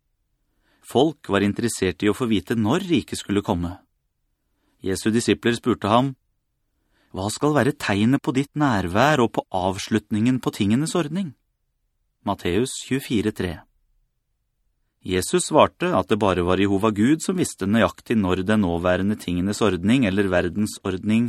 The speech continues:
skulle ende. Ikke desto mindre forutsa Jesus hvordan forholdene i verden skulle være like før riket skulle innføre virkelig fred og sikkerhet for menneskene.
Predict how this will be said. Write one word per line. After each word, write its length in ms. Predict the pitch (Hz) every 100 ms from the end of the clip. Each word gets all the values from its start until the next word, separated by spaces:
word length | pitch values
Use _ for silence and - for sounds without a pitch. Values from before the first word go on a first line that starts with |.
| 107
skulle 240 | - 110
ende. 300 | 147 143 160 - _ _ _ _ _ _ _ _ _ _ _
Ikke 240 | - 85
desto 320 | 80 95 165
mindre 320 | 131 101 123
forutsa 480 | 135 98 104 - 151
Jesus 480 | 127 98 - 151 139
hvordan 400 | 98 95 98 120
forholdene 540 | - 123 92 87 110
i 40 | 101
verden 260 | 87 87 104
skulle 320 | - 107 120
være 380 | 127 95 107 151 - 147
like 320 | 127 - 160
før 240 | - 120
riket 400 | 127 92 - 101
skulle 240 | - 117 104
innføre 400 | 92 - 104 127
virkelig 540 | 135 95 - 110 123
fred 240 | 95 92 104
og 80 |
sikkerhet 480 | - 101 - 139 165
for 160 | - 151
menneskene. 460 | 98 - 90 85